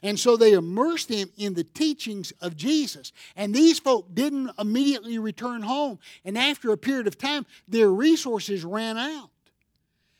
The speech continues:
And so what they did was they said, Hey, we need to help these people out, these fellow believers out. These people have become a part of our family.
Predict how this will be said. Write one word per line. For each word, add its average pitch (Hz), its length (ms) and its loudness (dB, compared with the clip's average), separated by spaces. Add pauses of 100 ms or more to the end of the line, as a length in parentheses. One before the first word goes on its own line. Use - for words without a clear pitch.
(160)
And 214 160 -2
so 226 140 6
what 196 240 4
they 233 160 4
did 269 300 0
was 202 220 4
they 214 160 2
said, 226 240 0
Hey, 220 160 2 (560)
we 277 260 4
need 254 280 0
to 196 80 2
help 202 360 -2
these 226 200 -2
people 226 300 -2
out, 247 180 0
these 208 220 -4
fellow 247 380 0
believers 208 440 0
out. 247 220 -2
These 269 220 4
people 208 320 0
have 185 100 -2
become 196 320 -6
a 185 60 -6
part 214 240 -2
of 185 80 -6
our 170 140 -4
family. 240 360 -6